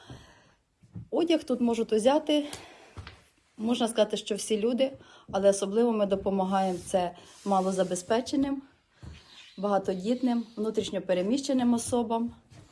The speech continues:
Ну і взагалі, люба людина, яка опинилася в складній життєвій, е, о, ситуації, вона може скористатися можливістю прийти до нас, обрати одяг, який їй потрібно, тому що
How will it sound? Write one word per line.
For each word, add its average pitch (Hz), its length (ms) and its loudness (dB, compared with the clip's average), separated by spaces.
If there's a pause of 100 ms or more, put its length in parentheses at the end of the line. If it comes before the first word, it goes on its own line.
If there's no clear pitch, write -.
(480)
Ну - 100 -6
і 247 60 0
взагалі, 240 640 0
люба 196 280 0
людина, 214 380 2
яка 190 240 0
опинилася 190 580 0
в 180 60 0
складній 190 400 -2
життєвій, 180 520 2
е, - 320 -4
о, - 60 -2 (400)
ситуації, 226 600 -2
вона 190 160 -2
може 202 280 0
скористатися 226 1000 -2 (760)
можливістю 214 640 2
прийти 190 280 0
до 180 120 2
нас, 202 300 0
обрати 180 420 -2
одяг, 226 320 0
який 185 340 -6
їй 180 140 -4
потрібно, 190 800 -2 (280)
тому 185 220 -8
що 180 340 -10